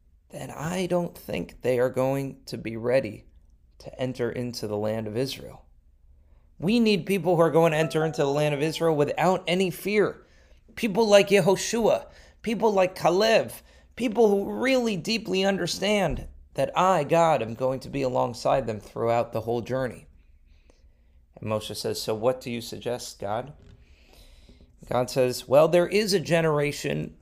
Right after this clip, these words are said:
of people who have seen my amazing miracles and don't have the long-lasting trauma of having been slaves in Egypt."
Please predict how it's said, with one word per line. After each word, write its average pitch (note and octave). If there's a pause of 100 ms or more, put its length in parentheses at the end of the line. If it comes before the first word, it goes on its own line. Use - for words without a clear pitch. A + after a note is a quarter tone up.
(340)
of B2
people C#3+
who C3+
have B2 (540)
seen F3+
my C3+
amazing B2
miracles C3+ (520)
and B2+
don't E3+
have D3+
the C#3+
long-lasting D3
trauma C#3+
of A2
having A2+
been A#2
slaves B2+ (140)
in B2
Egypt." -